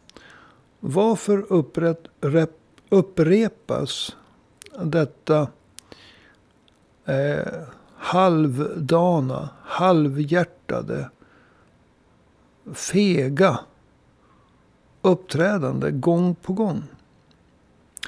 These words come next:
För i krislägen har Sveriges ledande politiker och myndigheter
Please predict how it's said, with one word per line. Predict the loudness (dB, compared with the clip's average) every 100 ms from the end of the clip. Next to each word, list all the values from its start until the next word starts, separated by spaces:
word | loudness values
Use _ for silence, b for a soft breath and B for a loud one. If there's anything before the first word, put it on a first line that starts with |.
| B B B
För | 0 2
i | 4 2
krislägen | 4 2 0 -2 -4 -2 -4 -6
har | -8 0 4 6 6
Sveriges | 2 0 0 0 -2 -4
ledande | -2 -2 0 -2 -4
politiker | -4 -4 -2 -4 -6 -8 -4
och | 0
myndigheter | 2 2 0 -2 -2 -6 -6 -6